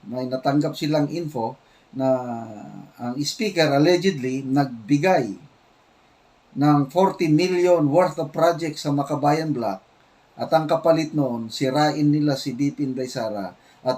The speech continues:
dito sila nagsimula sa kanyang confidential and intelligence fund. Hanggang ngayon, tahimik, hindi sinasagot yung aligasyon na yun. So, balik tayo sa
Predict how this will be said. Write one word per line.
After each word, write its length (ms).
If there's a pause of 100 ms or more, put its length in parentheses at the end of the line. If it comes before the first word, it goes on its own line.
dito 240
sila 240
nagsimula 640
sa 160
kanyang 400
confidential 880
and 160
intelligence 720
fund. 240 (640)
Hanggang 320
ngayon, 320
tahimik, 400
hindi 320
sinasagot 720 (400)
yung 240
aligasyon 640
na 80
yun. 160 (1800)
So, 160
balik 300
tayo 260
sa 560